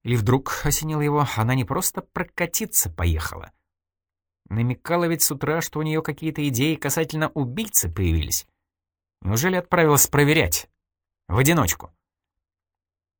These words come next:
Дядя Петя всё ещё топтался рядом, посматривал сочувственно.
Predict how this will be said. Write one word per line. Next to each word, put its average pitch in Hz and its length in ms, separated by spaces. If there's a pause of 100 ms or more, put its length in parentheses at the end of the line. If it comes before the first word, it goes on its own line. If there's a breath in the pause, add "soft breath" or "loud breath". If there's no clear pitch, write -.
(380)
Дядя 98 280
Петя 139 260
всё - 160
ещё 107 200
топтался 110 640
рядом, 117 480
посматривал 113 600
сочувственно. 156 640